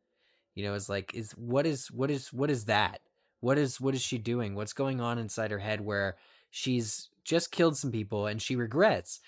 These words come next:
that the people who have died, like Joffrey, she didn't get to kill herself,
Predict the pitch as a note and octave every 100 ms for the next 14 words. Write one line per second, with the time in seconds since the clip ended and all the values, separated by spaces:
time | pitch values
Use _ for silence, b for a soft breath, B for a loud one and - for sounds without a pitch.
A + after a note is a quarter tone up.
0 | b - A#2 C3+ C3+ B2 B2 A2 G2+ -
1 | C3+ C#3 B2+ G#2+ G#2 F#2 - A#2+ B2 A2
2 | G2 - A#2+ A#2 G#2 G#2 F#2+ A2+ G2+ F#2
3 | - G2+ G2